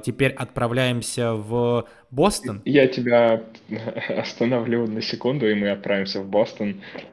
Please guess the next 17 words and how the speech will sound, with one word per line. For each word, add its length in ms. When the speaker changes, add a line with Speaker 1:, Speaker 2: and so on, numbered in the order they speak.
Speaker 2:
Я 120
как 100
раз 140
хотел 240
сказать, 380
что 480
вот 300
игра 280
Клиперс 500
и 20
Бостона, 420
мне 140
кажется, 400
это 680
такой 220
ма-, 160
маст 380